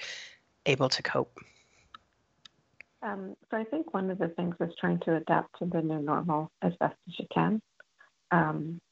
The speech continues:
Speaker 2: because, uh, failure is not an option, basically, <laughs> right? To, to coin that,
Speaker 1: Mm-hmm.
Speaker 2: to use that
Speaker 1: Mm-hmm.
Speaker 2: phrase. It's really not an option. Um,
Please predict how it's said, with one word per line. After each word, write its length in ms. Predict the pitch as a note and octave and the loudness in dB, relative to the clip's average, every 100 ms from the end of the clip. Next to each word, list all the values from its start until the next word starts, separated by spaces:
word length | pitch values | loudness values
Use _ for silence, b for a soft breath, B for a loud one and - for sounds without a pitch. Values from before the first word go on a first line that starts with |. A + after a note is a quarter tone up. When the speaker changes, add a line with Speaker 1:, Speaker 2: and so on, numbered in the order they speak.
| - F3 | -6 0
Speaker 2:
because, 520 | E3 - D#3+ E3+ E3+ _ _ E3+ | 0 4 2 2 -2 _ _ 0
uh, 840 | D#3+ E3 E3 D#3+ D#3+ D#3 D#3+ E3+ G#3+ _ _ _ _ _ - - | 2 2 0 0 0 0 0 -4 -6 _ _ _ _ _ -4 4
failure 340 | F3 E3+ D#3+ | 6 8 6
is 100 | D#3 | 4
not 160 | D#3+ F3+ | 2 2
an 80 | C#3+ | 2
option, 400 | C#3 - E3+ - _ - | 2 0 -4 -4 _ 0
basically, 480 | C#3+ - - - - | 0 0 0 2 6
<laughs> 20 | |
right? 200 | G3+ - - - _ - | 4 4 2 2 _ 6
To, 140 | F#3+ | 6
to 100 | - G3+ | 6 6
coin 300 | A3 A3+ E4+ | 8 10 12
that, 160 | C#4+ | 12
Speaker 1:
Mm-hmm. 140 | D#3+ C3+ | 10 6
Speaker 2:
to 20 | |
use 140 | A2+ - | 2 2
that 220 | F#3+ F#3 | 0 2
Speaker 1:
Mm-hmm. 0 | |
Speaker 2:
phrase. 280 | E3 A3 A3+ - _ B B B G3+ | 0 0 -2 -8 _ B B B -2
It's 240 | F#3+ - | -2 0
really 240 | F#3 F3+ | 2 2
not 200 | E3+ E3+ D#3 | 0 -2 -2
an 100 | C#3+ | -2
option. 500 | - - G3 A3+ - _ B _ - | -2 -4 -6 -6 -8 _ B _ 4
Um, 480 | F3+ E3+ E3 E3+ | 6 4 0 -6